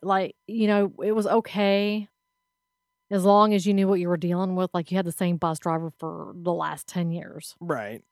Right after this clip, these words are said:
Speaker 1: And then all of a sudden he keels over or, <laughs> you know, gets caught being drunk driving or whatever. Now you get the beast you don't know
Speaker 2: Yeah.
Speaker 1: coming up,
Speaker 2: Yeah.
Speaker 1: right? And you're like,
Speaker 2: Yeah.
Speaker 1: "Ah,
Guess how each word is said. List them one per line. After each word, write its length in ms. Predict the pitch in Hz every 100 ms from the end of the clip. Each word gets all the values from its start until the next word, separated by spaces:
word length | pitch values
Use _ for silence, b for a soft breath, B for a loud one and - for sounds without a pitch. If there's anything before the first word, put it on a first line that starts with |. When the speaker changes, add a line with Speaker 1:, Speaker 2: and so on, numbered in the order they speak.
| -
Speaker 1:
And 100 | 190
then 100 | 196
all 200 | 180 185
of 100 | 180
a 60 |
sudden 400 | 175 185 175 170
he 140 | 165 175
keels 440 | - 190 175 165
over 920 | 170 165 160 165 165 165 170 170 170 -
or, 880 | 180 175 170 165 160 165 170 170 170 - _ _
<laughs> 260 | _ _
you 80 | 196
know, 120 | 180
gets 300 | 165 190 - -
caught 480 | - 190 185 175 190
being 220 | 196 190
drunk 380 | 180 185 180 175 196
driving 480 | 175 185 175 175 180
or 100 | 175
whatever. 440 | 180 175 170 180 - _ _ -
Now 260 | 196 220
you 180 | 254 233
get 200 | 190 208
the 80 | 190
beast 320 | 208 208 -
you 60 | 185
don't 260 | 180 175
know 380 | 143 - 120 - -
Speaker 2:
Yeah. 280 | 151 135 190
Speaker 1:
coming 240 | 175 160
up, 160 | 160 -
Speaker 2:
Yeah. 60 | 170
Speaker 1:
right? 380 | 165 190 214 214
And 100 | 202
you're 140 | 190
like, 180 | 185 165
Speaker 2:
Yeah. 180 | 151 190
Speaker 1:
"Ah, 340 | 220 226 214